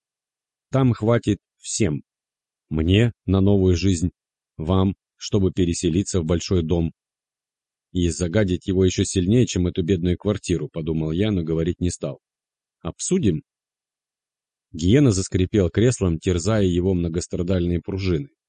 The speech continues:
Подбородки колыхнулись, губы растянулись в зубастой ухмылке. «Давай обсудим, русский Иван. Только сначала спрячь свою пушку». Я покачал головой. «Нет. Когда мы говорили с тобой в прошлый раз,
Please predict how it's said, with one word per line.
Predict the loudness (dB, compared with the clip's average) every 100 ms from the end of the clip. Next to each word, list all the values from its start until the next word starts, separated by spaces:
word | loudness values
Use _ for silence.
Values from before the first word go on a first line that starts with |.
| _ _ _
Подбородки | -6 -2 2 0 -2 -6
колыхнулись, | -4 -4 -2 2 4 2 -2 _ _ _
губы | -6 -2 2 2
растянулись | 2 -2 -2 0 0 -2
в |
зубастой | -4 -4 -4 -4 -6
ухмылке. | -4 0 -2 -2 -10 -20 _ _ _ _ _ _ _ _ _ _
«Давай | -6 0 2 4 4
обсудим, | 2 2 2 4 4 4
русский | 2 -2 0 0
Иван. | 2 -2 -6 _ _ _ _ _
Только | -2 0 0
сначала | 0 0 2 2 4 2 -2 _ _
спрячь | -18 -2 2 2 2
свою | -2 -2 0
пушку». | -2 -4 -6 -14 -14 _ _ _ _ _ _ _ -6
Я | -4
покачал | -4 -4 -4 -2 -2
головой. | -2 -2 -4 -8 _ _ _ _ -6
«Нет. | 0 2 2 0 -6 _ _ _ _ _ _ -4
Когда | 0 2 4
мы | 4
говорили | 4 4 4 2
с | 0
тобой | -2 -2
в | -2
прошлый | 0 0 0 -2
раз, | -2 -6